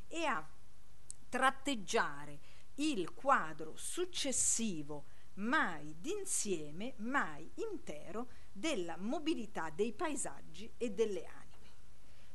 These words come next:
Quella soddisfazione organica che ci procura un'opera di cui noi abbracciamo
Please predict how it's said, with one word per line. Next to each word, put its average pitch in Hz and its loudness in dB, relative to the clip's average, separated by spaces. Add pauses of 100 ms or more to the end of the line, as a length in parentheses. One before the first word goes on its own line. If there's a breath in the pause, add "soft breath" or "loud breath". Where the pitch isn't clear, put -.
(140 loud breath)
Quella 240 2
soddisfazione 247 0
organica 151 0
che 196 -2
ci - -2
procura 240 0
un'opera 180 4
di 165 -4
cui 254 0
noi 294 2
abbracciamo 185 2